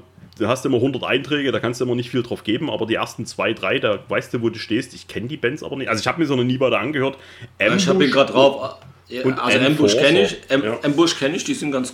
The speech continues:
Speaker 2: cool, das sind ja auch
Speaker 1: Okay.
Speaker 2: Heavy Metal Band. Ähm, ja, da hab ich, glaub ich, drei Alben davon.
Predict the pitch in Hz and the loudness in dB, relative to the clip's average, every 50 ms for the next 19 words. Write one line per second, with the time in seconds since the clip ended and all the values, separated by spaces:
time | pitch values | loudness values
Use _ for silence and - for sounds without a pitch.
0 | - 156 170 - - - - 127 113 127 131 135 139 131 127 117 127 123 127 127 | -2 -2 -2 -2 -2 -6 -8 -8 -6 -4 -2 -2 -2 -2 -2 -2 -2 0 0 2
1 | 131 139 139 - 139 135 135 131 127 - 135 131 107 - 127 120 120 123 123 - | 0 0 0 0 0 0 0 -2 -4 -6 -10 -10 -8 -6 -6 -4 -2 -2 -4 -4
2 | 117 113 107 - - - - - - - 113 104 101 - - - 117 127 131 131 | -6 -6 -6 -8 -8 -8 -10 -10 -6 -6 -6 -6 -6 -8 -4 0 2 2 4 4
3 | 139 143 143 139 135 131 - 131 131 127 127 | 2 2 2 0 -2 -2 0 0 0 0 0